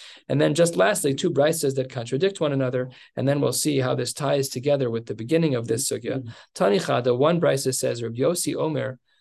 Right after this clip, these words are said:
Speaker 1: uh, shasuk mamzer, if a mamzer is called out and he's quiet, kasher. Shasuk chalal, pasul. And if a chalal is called out to be a chalal and he doesn't respond,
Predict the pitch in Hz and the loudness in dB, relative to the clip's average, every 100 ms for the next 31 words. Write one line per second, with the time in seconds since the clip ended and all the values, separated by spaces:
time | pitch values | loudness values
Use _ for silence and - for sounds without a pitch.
0 | _ _ - 127 - 180 - 151 131 120 | _ _ -8 0 4 4 2 0 0 -2
1 | 117 127 151 214 - 127 120 139 165 143 | 0 -2 -2 -6 -10 -4 0 2 4 2
2 | 131 - 147 139 135 131 127 - 110 104 | 0 2 2 2 2 0 -2 -6 -8 -6
3 | 123 - _ - 113 - 123 165 - _ | -6 -8 _ -6 -4 -4 -4 -6 -12 _
4 | - _ - - 160 151 139 - 180 135 | -20 _ 0 2 2 0 -2 0 2 2
5 | 117 120 127 - 117 - _ _ - 127 | 0 -2 -4 -2 -8 -12 _ _ -4 -2
6 | 123 127 185 190 139 131 - 147 139 131 | 0 2 4 4 4 2 2 2 2 -2
7 | 131 123 120 127 123 120 120 131 131 127 | -4 -6 -2 0 2 0 -2 -2 -2 -4
8 | 123 - 113 107 143 | -8 -8 -8 -8 -10